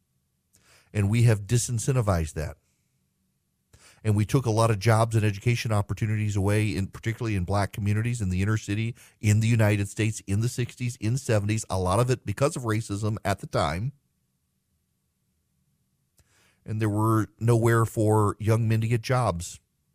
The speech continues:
And they had no fathers around. And they turned to gangs for camaraderie, relationship, father figures.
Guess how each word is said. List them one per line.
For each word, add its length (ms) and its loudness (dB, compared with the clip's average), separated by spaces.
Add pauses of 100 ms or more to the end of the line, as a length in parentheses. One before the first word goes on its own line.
(480)
And 120 -2
they 80 2
had 160 2
no 120 0
fathers 440 -2
around. 420 -2 (460)
And 200 2
they 360 2
turned 260 0
to 60 -2
gangs 480 0
for 460 2
camaraderie, 640 2
relationship, 800 -2
father 260 0
figures. 560 -6